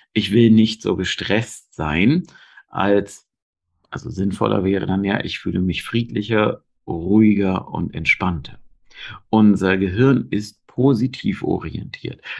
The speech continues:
Was auch immer wir in den Mittelpunkt stellen, sollte also möglichst positiv formuliert sein, denn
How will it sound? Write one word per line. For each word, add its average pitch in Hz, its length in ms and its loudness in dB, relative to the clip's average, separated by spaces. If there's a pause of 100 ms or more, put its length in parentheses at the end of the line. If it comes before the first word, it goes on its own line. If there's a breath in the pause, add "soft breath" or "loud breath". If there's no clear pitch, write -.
Was 113 220 0
auch 107 180 -2
immer 147 320 2
wir 123 140 0
in 107 160 2
den 104 180 2
Mittelpunkt 113 720 0
stellen, 123 680 2 (240 loud breath)
sollte 117 800 4 (460 loud breath)
also 98 420 0
möglichst 104 640 0
positiv 98 640 0
formuliert 92 640 -2
sein, - 320 -6
denn 95 380 0